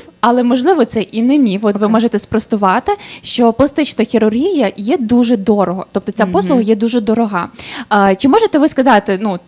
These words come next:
Speaker 1: це міф, чи це є правда, в принципі,
Speaker 2: Мгм.
Speaker 1: і в загальному, а, поділитися: е, от від і до. Я розумію, що кожен лікар, кожна клініка, можливо, ну, відповідно там до
Speaker 2: Мгм.
Speaker 1: досвіду, е, тому чи інших причин, вони мають свій прайс, в принципі,
Speaker 2: Мгм.
Speaker 1: плюс-мінус,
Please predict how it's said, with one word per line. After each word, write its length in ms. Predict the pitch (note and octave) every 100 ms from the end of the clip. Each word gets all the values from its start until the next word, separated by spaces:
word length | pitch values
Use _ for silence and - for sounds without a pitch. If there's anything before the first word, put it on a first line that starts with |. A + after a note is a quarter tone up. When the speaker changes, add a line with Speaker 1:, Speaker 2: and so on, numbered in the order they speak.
| - A3
Speaker 1:
це 140 | - C#4
міф, 220 | B3 A3
чи 120 | G#3
це 160 | - F#3+
є 100 | F#3
правда, 400 | A#3 C4 G#4 G4+
в 60 |
принципі, 480 | - G4 G4 F#4 A#3+
Speaker 2:
Мгм. 200 | B3 A3+
Speaker 1:
і 160 | B3+ B3
в 180 | -
загальному, 760 | A3+ C#4 C4 D4 E4+ B3+ B3 G#3 -
а, 220 | A3 G#3
поділитися: 720 | C4+ G#3+ A#3 F4 D4+ - B3 - - B3
е, 360 | - G#3 G#3 G3+ G3
от 200 | A3 - -
від 240 | G#3+ F#4 -
і 80 |
до. 200 | A#3+ A#3
Я 140 | G#3+ E4
розумію, 360 | G4+ D#4 D#4+
що 200 | C4+ A#3+
кожен 380 | A3 D4 F4+ D4
лікар, 340 | A3+ C4 B3+ A#3 -
кожна 340 | - A#3+ B3+ B3
клініка, 440 | B3 A#3+ A#3+ A#3 A3
можливо, 420 | G#3+ D#4 F4+ B3+ B3+
ну, 240 | A3+ F3
відповідно 480 | G3+ A3+ A#3 C4 A3+
там 140 | G#3 G3+
до 40 | F#3+
Speaker 2:
Мгм. 40 |
Speaker 1:
досвіду, 580 | B3 D#4 - C4 C4 B3+ - - B3
е, 200 | G#3+ G#3+
тому 280 | G#3+ A#3+ A3+
чи 140 | -
інших 240 | A3+ A3 G#3+
причин, 360 | B3+ B3+ G4+ G#4+ B3
вони 220 | C4+ F4+
мають 300 | C4+ C#4 C#4+
свій 280 | - A#3 B3+
прайс, 420 | - G3+ F3+ -
в 20 |
принципі, 580 | - E3 F#3 - A3 A#3
Speaker 2:
Мгм. 100 | A3+
Speaker 1:
плюс-мінус, 560 | G#3 G3+ F4 A4 F#4